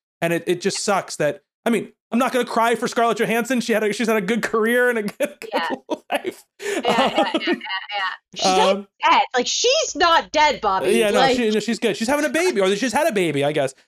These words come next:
Speaker 1: or whatever. They just announced it or whatever
Speaker 2: She
Speaker 1: on Twitter. Yeah, with Colin Jost or whatever. Um,
Speaker 2: Ooh.
Speaker 1: he, the Saturday Night Live guy.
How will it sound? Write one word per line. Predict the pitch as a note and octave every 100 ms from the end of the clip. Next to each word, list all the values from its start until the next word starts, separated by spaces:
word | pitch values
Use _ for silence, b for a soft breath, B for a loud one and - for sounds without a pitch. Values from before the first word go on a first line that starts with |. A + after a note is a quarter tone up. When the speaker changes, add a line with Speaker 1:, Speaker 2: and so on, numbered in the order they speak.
| _
Speaker 1:
or | F3
whatever. | E3+ D#3 D3 D#3+
They | F3
just | F3
announced | F#3+ F3+ F3+ -
it |
or | D#3
whatever | D3+ D3
Speaker 2:
She | D3
Speaker 1:
on | D3
Twitter. | F3+ E3+ C3+ B2 b -
Yeah, | A3+ G#3+
with | D#3+ -
Colin | E3+ E3 E3
Jost | E3+ D#3+ D3+ -
or | D#3
whatever. | D3 C#3+ C#3+ C#3+ _ _
Um, | E3+ E3 D#3+ D#3+ D#3 C#3 A4+
Speaker 2:
Ooh. | C#5 C5+ - _ - B B _ C#3
Speaker 1:
he, |
the | E3 -
Saturday | A3 G#3 G3+
Night |
Live | F#3+ F#3
guy. | D3+ B2+